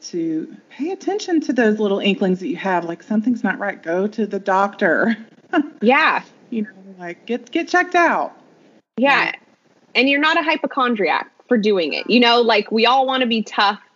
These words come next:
Speaker 2: and we all wanna think that we don't need any help and that we know what we're doing and everything, but it's not a weakness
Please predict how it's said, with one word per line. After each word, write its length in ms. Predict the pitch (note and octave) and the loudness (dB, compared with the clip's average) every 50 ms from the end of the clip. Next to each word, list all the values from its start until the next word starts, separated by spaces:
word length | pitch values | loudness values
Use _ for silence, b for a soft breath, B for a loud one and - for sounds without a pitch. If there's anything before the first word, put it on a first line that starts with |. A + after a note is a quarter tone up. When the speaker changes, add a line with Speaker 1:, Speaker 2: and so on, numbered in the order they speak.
| _ _ _ _ _ _ _ | _ _ _ _ _ _ _
Speaker 2:
and 140 | F3+ F#3+ G3 | -4 0 2
we 140 | G3+ G3+ G#3 | 2 4 4
all 240 | G#3 G#3+ G#3+ G#3+ | 4 2 2 2
wanna 240 | G#3+ G#3+ G#3 G3+ G3+ | 0 0 0 -2 -4
think 240 | G3+ - G#3 G3+ G3+ | -2 -2 -2 -2 0
that 100 | G3 F3 | 0 0
we 80 | F3 F3 | 2 2
don't 220 | F#3 G3+ A3 A3 | 2 2 2 2
need 160 | A3 G#3+ G#3 | 2 0 2
any 160 | F#3+ G#3 G3+ | 0 0 0
help 420 | F#3+ F#3+ F#3+ F3+ F3 F3+ - _ - _ _ _ _ _ _ | 2 2 2 2 2 0 -2 _ -20 _ _ _ _ _ _
and 140 | - F#3+ F3 | -2 2 2
that 240 | E3 D#3+ D#3+ D#3+ - | 4 4 2 2 0
we 140 | E3+ F3 E3+ | 0 0 2
know 160 | F3 G3 G3+ | 4 4 4
what 160 | G#3 G#3 E3+ | 2 2 2
we're 100 | F#3+ G3 | 2 2
doing 400 | F#3 F3 F#3 F3 E3+ E3 E3 E3+ | 2 2 2 2 2 2 0 0
and 80 | D#3+ - | 0 0
everything, 680 | - E3+ D#3+ E3 E3+ E3 - E3+ E3 E3 D#3+ E3 F#3+ - | 0 2 2 0 0 2 2 2 2 2 -2 -4 -4 0
but 380 | - F3 E3 E3 E3+ - - - - - | 2 4 4 4 2 -2 -8 -14 -4 -2
it's 200 | - F#3+ - - | -2 -2 0 0
not 160 | G3+ G3 A3+ | 2 2 4
a 60 | A3+ | 4
weakness 880 | G#3+ F#3 F3+ F#3+ G#3 G3 - - G3 E3 D#3+ D#3+ E3 - - - - | 2 2 2 2 0 0 0 -2 0 0 0 0 -4 -8 -16 -20 -20